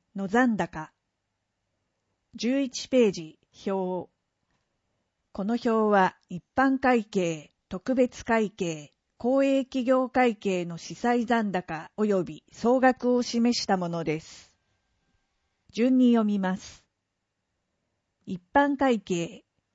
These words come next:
一千二百六十一億九千八百八十三万円。前年同期、一千二百六十九億七千七百七十七万円。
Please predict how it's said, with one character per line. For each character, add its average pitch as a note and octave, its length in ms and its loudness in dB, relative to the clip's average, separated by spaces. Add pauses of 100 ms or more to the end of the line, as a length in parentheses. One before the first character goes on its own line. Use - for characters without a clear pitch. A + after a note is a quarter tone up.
(460)
一 F3+ 120 -12
千 C#4 400 0
二 F#3+ 120 -4
百 F#3 280 -4
六 F3+ 260 -6
十 B3 300 -4
一 A#3 300 -4
億 F3 380 -8 (220)
九 C4+ 200 -4
千 B3+ 300 2
八 F3 200 -8 (100)
百 G#3 220 -6
八 G#3+ 340 -6
十 A3+ 200 -4
三 G#3 340 -4
万 G3 280 -4
円。 F3 320 -8 (920)
前 A3+ 240 2
年 C4 300 2
同 A3 220 0
期、 D#3+ 340 -20 (840)
一 F3+ 160 -12
千 C4+ 360 0
二 F3+ 120 -6
百 G3+ 280 -4
六 F3+ 260 -6
十 A#3 280 -4
九 A#3+ 300 -4
億 E3+ 360 -8 (240)
七 G3 280 0
千 C4 300 -2
七 F3 120 -6 (140)
百 G3+ 260 -6
七 F3+ 300 -2
十 F#3+ 260 -4
七 E3+ 280 -6
万 F#3+ 280 -6
円。 F3 340 -10